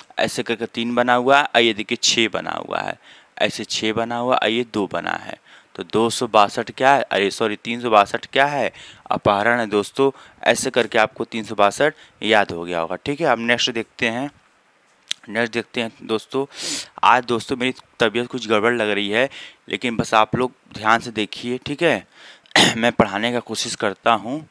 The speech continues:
ध्यान दीजिए। नेक्स्ट क्या है? आपको ये बता दिया गया है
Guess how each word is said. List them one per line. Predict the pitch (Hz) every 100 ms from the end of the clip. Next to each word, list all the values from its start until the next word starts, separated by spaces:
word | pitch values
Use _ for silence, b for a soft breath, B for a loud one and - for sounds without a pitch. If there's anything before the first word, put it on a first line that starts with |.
| b b b b -
ध्यान | - - - 104 95
दीजिए। | 92 87 - - - _ _ - - _ _ _ _ _ _ _ _ _ - - - - - - - - - _ _ b b b b _ _ _ - 101 -
नेक्स्ट | 107 123 - -
क्या | 127
है? | 123 135 147 - B B -
आपको | 110 - 135
ये | 127
बता | 117 117 123
दिया | 123 110
गया | 104 110
है | 113